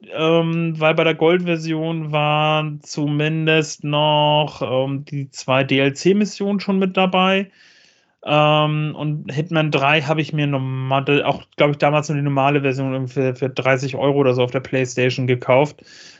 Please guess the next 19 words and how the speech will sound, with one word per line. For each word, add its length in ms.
ähm, 640
weil 140
man 100
da 160
von 160
vornherein 420
auch 80
gesagt 220
hat, 100
nee, 240
also 160
da 380
gibt's 340
jetzt 220
zumindest 340
halt 160
nicht 180
so 140
die 500